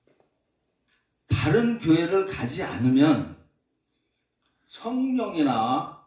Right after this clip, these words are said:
심령이 변해서 하나님과 멀어진다." 이런 말씀을 하시더라고요.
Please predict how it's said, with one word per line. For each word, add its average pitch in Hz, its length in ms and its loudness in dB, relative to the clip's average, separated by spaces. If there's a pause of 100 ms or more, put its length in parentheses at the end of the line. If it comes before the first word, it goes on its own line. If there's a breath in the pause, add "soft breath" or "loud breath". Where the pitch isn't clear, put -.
(120)
심령이 147 1160 4 (520)
변해서 131 1000 4 (760)
하나님과 214 680 2
멀어진다." 175 720 6
이런 143 240 4
말씀을 147 380 2
하시더라고요. 98 920 -4